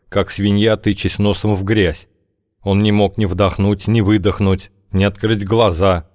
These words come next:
ни продолжать дальше их жмурить. Лучше всего было бы ему сейчас сдохнуть и не мучиться. Ченшин соскочил с завала и подбежал к месту перестрелки. Он сразу почувствовал резкий запах газа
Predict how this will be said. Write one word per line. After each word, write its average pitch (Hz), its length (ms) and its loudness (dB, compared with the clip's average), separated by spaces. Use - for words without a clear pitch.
ни 98 100 -4
продолжать 104 640 0
дальше 104 400 0
их 107 80 0
жмурить. 90 600 0
Лучше 107 340 0
всего 104 360 0
было 101 280 2
бы 98 160 0
ему 101 160 2
сейчас 95 440 -2
сдохнуть 92 520 -2
и 98 60 0
не 117 140 2
мучиться. 92 600 -4
Ченшин 101 480 -2
соскочил 98 560 -2
с 80 60 -2
завала 92 680 0
и - 60 -12
подбежал 92 580 0
к - 80 -18
месту 92 320 -2
перестрелки. 101 840 -2
Он 107 180 -2
сразу 107 360 0
почувствовал 107 720 -2
резкий 101 320 0
запах 95 400 0
газа 98 480 0